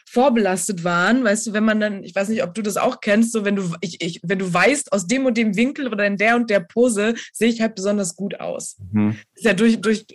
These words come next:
Speaker 1: also ist durchweg legitim. Aber kommt halt dran drauf an, welchen, welchen Zweck das Bild nachher haben soll. Du kannst halt nicht, ähm, werben für, für ein super zartes, äh, weiches Lied und dann wie so eine Sexbombe da stehen.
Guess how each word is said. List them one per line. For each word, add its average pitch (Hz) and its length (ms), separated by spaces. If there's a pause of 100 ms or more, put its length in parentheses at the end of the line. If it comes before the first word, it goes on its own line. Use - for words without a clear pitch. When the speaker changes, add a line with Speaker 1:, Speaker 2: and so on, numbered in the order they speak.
Speaker 1:
also 180 220
ist 175 200
durchweg 196 460
legitim. 202 500 (300)
Aber 185 460 (220)
kommt 226 220
halt 226 160
dran 185 140
drauf 180 260
an, 208 280
welchen, 196 380 (180)
welchen 196 240
Zweck 269 240
das 220 140
Bild 175 200
nachher 170 280
haben 165 200
soll. 160 200
Du 165 80
kannst 190 280
halt 214 160
nicht, 202 340 (640)
ähm, 190 680 (640)
werben 202 720
für, 214 240
für 185 120
ein 208 180
super 226 340
zartes, 214 760
äh, 190 360 (100)
weiches 185 500
Lied 220 360
und 196 160
dann 196 360
wie 214 80
so 208 80
eine 196 100
Sexbombe 170 560
da 160 120
stehen. 156 440